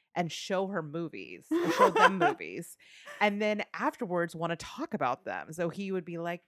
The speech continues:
Speaker 1: "Let's talk about, what did you think about this? Why did the character do this? How do you think they feel about this?" And, like, kind of got her brain trained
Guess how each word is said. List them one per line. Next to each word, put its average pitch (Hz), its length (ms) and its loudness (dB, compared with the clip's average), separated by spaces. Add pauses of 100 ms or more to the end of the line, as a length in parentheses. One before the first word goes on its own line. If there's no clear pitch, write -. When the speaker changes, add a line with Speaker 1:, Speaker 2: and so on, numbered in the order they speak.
(100)
Speaker 1:
"Let's 427 220 -8
talk - 300 -6
about, 240 240 0
what 339 80 0
did - 80 -8
you 381 80 -2
think 359 180 -10
about 262 300 -6
this? 151 360 0
Why 269 180 -2
did 392 120 -4
the - 60 -14
character 285 400 -4
do 226 160 -6
this? 185 240 -4
How 294 160 -2
do 427 80 -2
you 427 120 2
think 370 220 -8
they 226 140 -2
feel 220 320 0
about 170 320 0
this?" - 280 -6
And, 202 300 -2
like, 208 300 0 (360)
kind 254 540 -6
of 359 220 -2 (160)
got - 380 -4
her 220 100 0
brain 175 500 -4
trained 175 720 -6